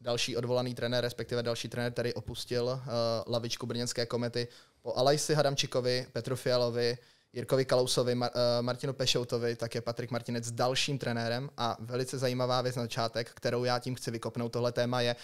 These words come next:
že poslední trenér, který vydržel v Kometě celou sezonu, kromě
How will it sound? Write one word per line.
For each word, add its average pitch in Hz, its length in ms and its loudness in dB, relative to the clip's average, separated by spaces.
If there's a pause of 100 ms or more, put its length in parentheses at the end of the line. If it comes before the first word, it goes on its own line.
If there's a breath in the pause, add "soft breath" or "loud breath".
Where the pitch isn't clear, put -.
(140 soft breath)
že 131 120 -4
poslední 156 380 0
trenér, 123 340 2
který 120 320 -2
vydržel 127 500 0
v - 60 -14
Kometě 120 360 -2
celou 127 280 0
sezonu, 117 420 -2
kromě 120 480 0